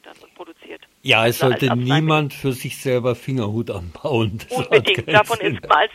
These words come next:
Speaker 1: Zierpflanze im Garten und ich würde den auch, ähm, schön von meinen Nahrungspflanzen fer-, fernhalten.
Speaker 2: Wobei er bei uns hier über, auf unseren kalkhaltigen Böden sowieso nicht gescheit wächst.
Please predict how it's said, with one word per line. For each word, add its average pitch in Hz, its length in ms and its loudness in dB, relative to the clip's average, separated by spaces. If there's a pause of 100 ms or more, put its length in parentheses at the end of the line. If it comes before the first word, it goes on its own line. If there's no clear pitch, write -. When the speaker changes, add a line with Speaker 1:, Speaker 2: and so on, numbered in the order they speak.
Speaker 1:
Zierpflanze 240 580 2
im 220 220 -8
Garten 214 420 2
und 208 100 -12
ich 202 200 -16
würde 208 180 -2
den 202 160 0
auch, 190 380 2
ähm, 196 220 0 (400)
schön 220 320 -4
von 202 180 -8
meinen 185 240 2
Nahrungspflanzen 175 880 -4
fer-, - 220 -6
fernhalten. - 580 -6 (400)
Speaker 2:
Wobei 139 360 6
er 139 120 6
bei 131 240 4
uns 147 300 -2
hier 147 280 0
über, 120 260 -2
auf 123 140 -4
unseren 131 300 -2
kalkhaltigen 117 800 -2
Böden 110 300 -2
sowieso 98 460 -6
nicht 87 180 -10
gescheit 76 320 -12
wächst. - 400 -18